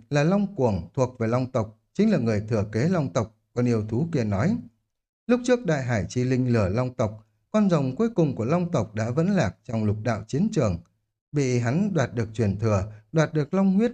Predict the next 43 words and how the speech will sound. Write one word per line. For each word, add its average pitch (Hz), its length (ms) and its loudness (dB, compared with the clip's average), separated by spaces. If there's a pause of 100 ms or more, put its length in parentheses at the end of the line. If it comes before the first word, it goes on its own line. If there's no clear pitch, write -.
và 95 80 -4
luyện 107 240 0
hóa 104 240 -2
Long 143 280 0
thể, 104 220 -2 (380)
thế 170 80 4
nên 151 200 2
hắn 123 220 -4
mới 190 100 2
lột 110 260 -2
xác 180 300 -2
ra 117 120 0
dáng 123 280 0
vẻ 120 220 0
bây 113 140 0
giờ, 101 280 0 (320)
cũng 147 220 -2
đã 175 160 2
trở 92 260 -2
thành 85 200 -2
đại 101 220 -2
đế. 120 260 0 (640)
Lúc 247 140 2
mà 170 140 2
Diệp 135 240 -4
Đạo 131 200 0
và 127 120 0
Hứa 185 240 2
Trường 139 240 -2
Không 185 260 0
truyền 101 260 0
tống 151 240 0
tới 139 200 2
vừa 156 140 0
hay 107 200 -2
gặp 107 220 -2
được 104 180 -6
hắn, 156 280 0 (360)
sau 208 80 4
đó 202 160 2
nói 196 220 2
được 165 220 -2
vài 123 200 0